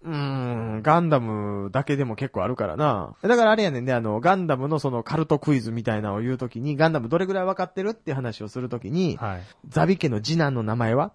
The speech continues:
Speaker 1: で、
Speaker 2: はい。
Speaker 1: サスロザビっていう人は、あ、ガンダムちゃんと正面から見ようとしてる人やなっていう。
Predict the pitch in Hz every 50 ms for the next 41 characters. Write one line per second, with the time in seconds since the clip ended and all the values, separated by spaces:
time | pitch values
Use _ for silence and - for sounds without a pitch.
0 | _ _ - 208 208 110 101 98 - - 185 - 208 196 196 185 190 180 170 151
1 | 151 - - 131 135 170 185 185 175 - - 170 170 214 226 190 131 - - _
2 | _ - 175 170 - - - - - 139 156 196 208 185 151 131 120 110 - 156
3 | 156 147 143 127 - 175 170 170 160 156 131 120 113 98 98 120 123 135 131 120
4 | - 110 101 - - 110 107 101 - 110 92 80 92 131 170 - _ - - -
5 | 80 80 -